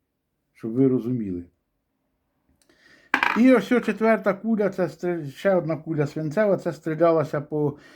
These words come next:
дерев'яному щитку, за щитком стояв автомобільний скат легкової машини і пісок. Оце вона куля пробила, як кажеться, там товариш,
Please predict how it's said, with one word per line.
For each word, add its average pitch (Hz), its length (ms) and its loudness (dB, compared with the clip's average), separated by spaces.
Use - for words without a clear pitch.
дерев'яному 156 720 2
щитку, 165 520 -4
за 147 140 0
щитком 165 520 -4
стояв 135 360 2
автомобільний 135 720 2
скат 220 400 -2
легкової 185 720 2
машини 165 540 -2
і 185 160 -4
пісок. 120 500 -10
Оце 139 220 -2
вона 160 300 2
куля 139 220 0
пробила, 190 600 2
як 151 220 -6
кажеться, 147 540 -2
там 135 180 0
товариш, 139 480 2